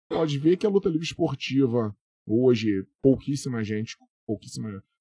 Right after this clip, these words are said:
pessoas conhecem e não teve assim uma, uma, não foi difundida mundialmente, que nem o jiu-jitsu, apesar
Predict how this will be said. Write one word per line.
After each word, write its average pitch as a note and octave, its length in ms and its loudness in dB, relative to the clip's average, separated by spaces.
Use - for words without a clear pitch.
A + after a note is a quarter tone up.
pessoas G#2 340 -4
conhecem E3+ 720 -2
e E3 320 -4
não A3+ 160 2
teve G3+ 380 4
assim D3 180 -2
uma, C#3 140 -2
uma, A2+ 840 -8
não C3+ 120 -2
foi F3 220 -2
difundida C3+ 560 -4
mundialmente, A2 720 -4
que A2 80 -6
nem G#2 140 -2
o G#2+ 60 -2
jiu-jitsu, G2+ 540 -6
apesar G#2 560 -6